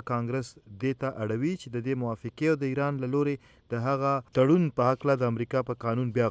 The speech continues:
غور وکړي چې په هرو نوي ورځو کې یې صدر لاسلیک کوي. سعودي عرب د ایران په هکله د صدر ډونالډ ټرمپ د وینا هرکلی کړی. بل خوا اسرائیل د استخباراتو وزیر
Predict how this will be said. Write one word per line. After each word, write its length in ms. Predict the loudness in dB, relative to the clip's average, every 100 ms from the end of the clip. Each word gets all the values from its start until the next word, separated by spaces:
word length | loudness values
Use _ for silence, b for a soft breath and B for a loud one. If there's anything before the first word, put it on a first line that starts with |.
| 0
غور 160 | -4
وکړي 260 | -6 -8 -10 _ _ _ -20
چې 120 | -6
په 60 | -2
هرو 160 | 2 2 2
نوي 180 | 0 0
ورځو 240 | -2 -4 -4
کې 80 | -4
یې 60 | -4 -4
صدر 220 | -4 -4 -4 -4
لاسلیک 360 | -4 -6 -10 -6
کوي. 180 | -4 -6 _ _ -10
سعودي 260 | -6 -2 0
عرب 200 | 0 0
د 100 | -2
ایران 220 | -2 -2 -4
په 140 | -4 -4
هکله 240 | -2 -2 -2
د 100 | -4 -6
صدر 200 | -8 -6
ډونالډ 240 | -4 -6 -6
ټرمپ 220 | -8 -6
د 100 | -6
وینا 180 | -4 -4 -4
هرکلی 340 | -6 -4 -2 0
کړی. 160 | 0 -2 b b -6 -2
بل 100 | -2
خوا 160 | 0 0 0 -6
اسرائیل 460 | -4 0 0 -2 -2
د 160 | -2 -2 -8 _ _ _ -14 -14
استخباراتو 760 | -8 -8 -2 0 0 0 -2
وزیر 320 | -2 -2 -2